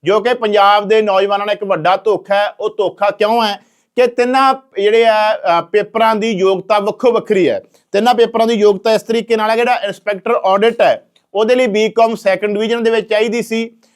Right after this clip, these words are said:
ਤੇ ਜਿਹੜਾ ਜੂਨੀਅਰ ਆਡਿਟਰ ਬੀਕਾਮ ਹੈ, ਅ, ਉਹਦੇ 'ਚ ਜੂਨੀਅਰ ਆਡਿਟਰ ਉਹਦੇ 'ਚ ਬੀਕਾਮ ਸੱਠ ਪਰਸੈਂਟ ਜਾਂ ਐਮਕਾਮ ਸੈਕੰਡ ਡਿਵੀਜ਼ਨ, ਮਤਲਬ ਪੜ੍ਹਾਈ 'ਚ ਵੀ ਫਰਕ ਸੀ। ਹੁਣ ਪੇਪਰ ਇੱਕ ਰੱਖ ਦਿੱਤਾ,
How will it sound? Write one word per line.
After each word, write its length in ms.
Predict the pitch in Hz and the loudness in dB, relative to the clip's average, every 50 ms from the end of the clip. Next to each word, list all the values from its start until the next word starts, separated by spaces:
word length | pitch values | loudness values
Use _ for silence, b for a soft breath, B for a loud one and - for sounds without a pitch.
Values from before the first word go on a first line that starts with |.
| _ _ | _ _
ਤੇ 80 | 220 233 | -2 0
ਜਿਹੜਾ 200 | 240 247 262 240 | 2 2 2 2
ਜੂਨੀਅਰ 340 | 226 226 233 262 277 269 | 0 0 0 0 2 2
ਆਡਿਟਰ 380 | 262 247 226 233 226 226 226 240 | 2 2 2 0 0 -2 -2 -2
ਬੀਕਾਮ 520 | 220 202 220 220 202 226 220 220 220 220 | -2 -2 -2 -2 0 2 2 2 2 -2
ਹੈ, 140 | 220 220 220 | -4 -6 -8
ਅ, 720 | 214 _ _ _ _ _ _ _ - 180 190 208 214 202 - | -10 _ _ _ _ _ _ _ 0 2 2 4 2 2 0
ਉਹਦੇ 160 | 208 202 233 247 | 0 0 0 0
'ਚ 120 | - 254 | 0 0
ਜੂਨੀਅਰ 320 | 247 240 214 214 233 254 | 0 0 0 0 0 0
ਆਡਿਟਰ 300 | 254 220 226 220 - 220 | 0 0 0 0 0 0
ਉਹਦੇ 140 | 226 233 214 | 0 0 0
'ਚ 100 | 233 240 | -2 -4
ਬੀਕਾਮ 640 | 190 175 190 202 214 185 214 220 214 214 220 226 226 226 240 240 | -2 -2 -2 -2 -2 0 2 2 2 2 0 0 -2 -2 -4 -4
ਸੱਠ 400 | 226 233 - 214 202 196 196 - | -8 -6 -4 -4 -4 -2 -4 -8
ਪਰਸੈਂਟ 460 | 233 226 220 - - 202 202 196 196 | -8 -8 -8 -6 -4 -4 -4 -4 -6
ਜਾਂ 300 | 208 202 208 208 214 226 - - _ _ _ - | -6 -4 -2 -2 -2 -2 -4 -8 _ _ _ -8
ਐਮਕਾਮ 440 | 208 214 226 233 226 233 220 233 220 | -6 -4 -4 -2 -2 -2 -2 -2 -2
ਸੈਕੰਡ 380 | - 214 196 180 185 202 190 | -2 -2 -2 -2 -2 -4 -4
ਡਿਵੀਜ਼ਨ, 280 | 180 202 190 185 170 139 b b b b - | -4 -4 -4 -4 -8 -12 b b b b -6
ਮਤਲਬ 300 | 175 185 233 262 262 254 | -4 -2 0 -2 0 0
ਪੜ੍ਹਾਈ 340 | 262 254 247 226 214 220 208 | 0 2 4 4 4 2 0
'ਚ 60 | 233 | 0
ਵੀ 140 | 254 262 220 | -2 -2 -2
ਫਰਕ 300 | 180 208 196 196 190 - | 0 -2 -2 -2 -4 -8
ਸੀ। 240 | - 160 127 104 - _ _ b b b - | -10 -10 -8 -10 -12 _ _ b b b -4
ਹੁਣ 120 | 202 247 | -4 -2
ਪੇਪਰ 380 | 240 233 233 233 233 240 254 247 | 0 2 0 0 2 0 0 0
ਇੱਕ 200 | 240 240 240 262 | 0 0 0 0
ਰੱਖ 240 | 247 247 233 - 254 | 0 0 -2 -2 -2
ਦਿੱਤਾ, 520 | 220 240 240 240 262 254 247 247 240 | -4 -4 -2 0 0 2 2 2 0